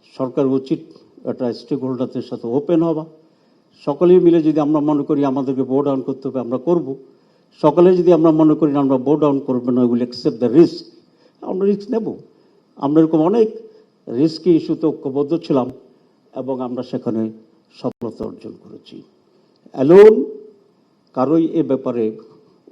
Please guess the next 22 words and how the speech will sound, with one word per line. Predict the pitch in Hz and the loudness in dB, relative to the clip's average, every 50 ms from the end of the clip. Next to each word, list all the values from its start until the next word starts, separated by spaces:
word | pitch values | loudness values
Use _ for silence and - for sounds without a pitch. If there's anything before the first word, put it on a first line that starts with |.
| - 131 | -10 -6
অধিকতর | 135 156 160 156 160 156 160 147 131 123 117 - - _ _ - 107 104 | -4 -2 -2 -2 -2 -2 -2 -4 -4 -6 -10 -18 -20 _ _ -20 -10 -4
দায়িত্ব | 110 123 127 123 - - - 127 | -2 -2 -2 -4 -6 -8 -6 -4
নেওয়াটা | 120 123 120 117 120 120 - 113 104 104 104 _ _ _ _ _ _ _ _ _ _ - | -4 -4 -4 -4 -6 -8 -8 -10 -10 -10 -12 _ _ _ _ _ _ _ _ _ _ -12
আমরা | 117 110 107 104 101 - | -10 -8 -8 -8 -10 -10
সমর্থন | - 107 95 98 101 - - 98 101 101 | -12 -14 -14 -14 -16 -16 -18 -18 -16 -16
মনে | 104 101 101 - | -16 -16 -18 -20
করি | - - - - - | -20 -20 -20 -20 -20
না। | - - _ _ _ _ _ _ - - - _ _ _ _ _ _ _ _ _ _ _ _ 240 247 _ _ _ _ _ _ _ _ _ _ _ _ _ _ _ _ _ _ _ _ _ _ _ _ - 170 | -20 -20 _ _ _ _ _ _ -20 -20 -20 _ _ _ _ _ _ _ _ _ _ _ _ _ _ _ _ _ _ _ _ _ _ _ _ _ _ _ _ _ _ _ _ _ _ _ _ _ _ 0 0
এরপর | 180 180 190 214 208 | 2 4 4 4 4
যে | 226 208 - 190 | 4 2 4 2
সংস্কার | 180 185 - - 247 220 180 | 2 0 0 -2 -2 -2 -2
ইস্যুটি | 156 196 175 - 139 127 117 | -4 -8 -8 -4 -4 -4 -4
আসছে, | 113 - - - - 208 285 453 370 277 - | -4 -8 -12 -10 -8 -6 -6 -6 -8 -10 -12
আমরা | 120 113 117 127 - | -12 -10 -10 -8 -8
খুব | - 135 127 117 | -6 -6 -6 -6
আশ্বস্ত | 113 - - 160 151 - - - 151 | -6 -6 -6 -6 -6 -6 -6 -6 -4
হলাম | 151 151 139 139 139 | -4 -4 -4 -4 -6
আজকে। | 131 - - - 143 131 - - _ _ _ _ _ _ _ _ _ _ _ _ _ _ _ _ - | -10 -12 -12 -12 -12 -12 -12 -16 _ _ _ _ _ _ _ _ _ _ _ _ _ _ _ _ -12
সংস্কার | 131 127 120 - - 143 131 123 131 | -12 -12 -10 -8 -6 -4 -2 -2 -4
ইস্যুর | 131 - - 135 127 123 | -6 -6 -8 -8 -6 -4
যিনি | 127 131 131 110 | -2 -2 -2 -2
ভাইস | 123 131 131 | -2 -4 -4